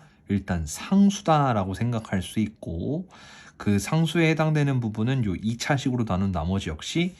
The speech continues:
R로 표현할 수 있다라고 처음 생각할 수 있습니다. 자, 다음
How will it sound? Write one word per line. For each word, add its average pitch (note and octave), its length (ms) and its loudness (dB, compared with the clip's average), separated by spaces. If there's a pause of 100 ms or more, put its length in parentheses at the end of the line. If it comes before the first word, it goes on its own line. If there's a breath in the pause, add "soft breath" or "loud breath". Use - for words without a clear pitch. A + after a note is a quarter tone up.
(320 loud breath)
R로 G#2+ 360 0
표현할 A2 340 -2
수 - 160 -4
있다라고 F#2+ 880 -2 (160 loud breath)
처음 B2+ 240 -4
생각할 C#3 420 -2
수 - 140 -8
있습니다. E2 520 -10 (800 soft breath)
자, - 100 -12
다음 F#2+ 480 0